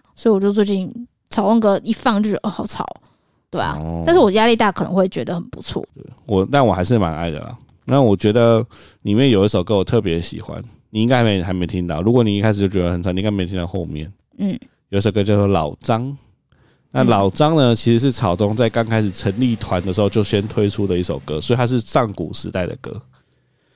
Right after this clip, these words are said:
Speaker 2: 那这首歌我觉得跟一直很有草东初期，就是上一张专辑的那个味道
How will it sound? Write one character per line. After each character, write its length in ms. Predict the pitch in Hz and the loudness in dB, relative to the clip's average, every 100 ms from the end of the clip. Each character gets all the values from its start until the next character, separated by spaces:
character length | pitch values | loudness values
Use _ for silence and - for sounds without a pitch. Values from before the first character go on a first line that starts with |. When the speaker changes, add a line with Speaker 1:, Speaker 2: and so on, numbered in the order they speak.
| _ - | _ 0
Speaker 2:
那 120 | 123 | 4
这 60 | 139 | 4
首 120 | 107 | 4
歌 360 | 113 110 113 | 4 4 4
我 160 | 107 98 | 4 2
觉 100 | 110 | 4
得 120 | 113 | 4
跟 340 | 104 113 113 135 - _ | 2 0 0 -6 -16 _
一 80 | 135 | -2
直 160 | 123 | 2
很 80 | 107 | 2
有 80 | 107 | 2
草 260 | - 95 85 | 0 -2 0
东 320 | 104 107 113 - _ _ - | -2 -2 -8 -14 _ _ -16
初 320 | - 113 113 | -8 -2 -2
期， 360 | - - 76 - | -2 -6 -10 -8
就 140 | - | -2
是 60 | 123 | 0
上 200 | 135 117 | 2 0
一 40 | |
张 220 | 110 107 104 | 0 -2 0
专 260 | 110 101 | 0 0
辑 140 | 98 87 | -2 -2
的 40 | |
那 80 | 90 | -2
个 100 | 87 | -2
味 220 | 85 76 | -2 -2
道 260 | - - | -6 -12